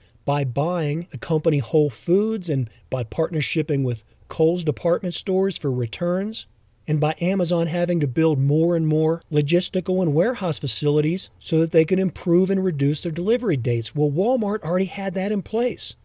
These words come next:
I forget the statistic now, but it's something like ninety percent of Americans live within, I don't know, like, six miles of a Walmart store. Well, that is a large comparative advantage. Walmart also had a supply chain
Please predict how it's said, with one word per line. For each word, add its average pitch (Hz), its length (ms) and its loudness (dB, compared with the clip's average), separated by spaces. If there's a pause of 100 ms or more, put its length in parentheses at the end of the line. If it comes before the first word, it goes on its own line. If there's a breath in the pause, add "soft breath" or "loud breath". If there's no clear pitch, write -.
(160)
I 151 120 -6
forget 165 340 -2
the 147 80 -4
statistic 185 600 -6
now, 202 240 -2
but 165 100 0
it's 139 120 -8
something 196 280 -4
like 151 420 -2
ninety 185 440 0
percent 180 500 -4
of 156 100 -2
Americans 156 800 0 (100)
live 175 300 2
within, 180 560 2
I 175 100 -4
don't 190 120 2
know, 151 80 2
like, 139 180 0
six - 340 -8
miles 185 300 -2
of 156 100 0
a 143 40 2
Walmart 151 560 -2
store. - 460 -10 (280)
Well, 160 100 -2
that 180 300 2
is 175 380 2
a 160 100 0
large 143 680 0
comparative 160 800 0
advantage. 165 720 -4 (640)
Walmart 139 340 0
also 156 380 -2
had 151 420 -4
a 143 60 -8
supply 196 540 -6
chain 135 500 -4